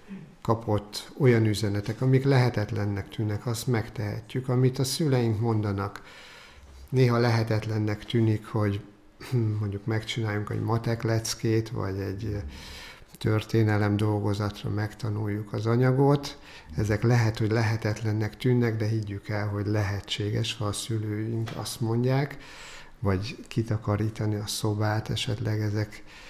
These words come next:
ezek mind olyan lehetetlennek tűnő dolgok, de meg lehet tenni, és, és higgyétek el, hogyha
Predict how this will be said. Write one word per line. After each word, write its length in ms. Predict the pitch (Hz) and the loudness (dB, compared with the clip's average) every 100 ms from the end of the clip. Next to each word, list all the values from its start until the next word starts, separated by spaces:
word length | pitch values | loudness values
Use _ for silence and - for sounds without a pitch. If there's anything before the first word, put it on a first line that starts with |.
| - - | -20 -8
ezek 300 | 117 107 - | -2 -2 4
mind 340 | 131 117 107 | 6 6 4
olyan 420 | 110 107 104 104 101 - - - - - | 2 2 4 2 0 -8 -16 -18 -16 -2
lehetetlennek 920 | 113 110 104 - 98 - 104 107 107 | 2 4 2 0 -4 0 0 0 -2
tűnő 320 | - 113 107 | 2 2 4
dolgok, 440 | 101 110 110 117 117 | 2 2 4 4 2
de 120 | 110 | 4
meg 300 | 113 107 101 | 4 4 0
lehet 280 | 101 101 110 - | -2 -4 -6 -4
tenni, 340 | 107 104 107 | -4 -2 0
és, 280 | 113 110 - - - - - - - - - - | 2 2 -2 -10 -14 -14 -12 -10 -10 -12 -14 -2
és 220 | 110 - | 0 2
higgyétek 580 | 131 113 104 101 104 - | 2 2 2 0 -2 -2
el, 220 | 113 110 | 0 2
hogyha 720 | 110 110 - 113 107 104 - | 0 -2 -2 2 2 2 -4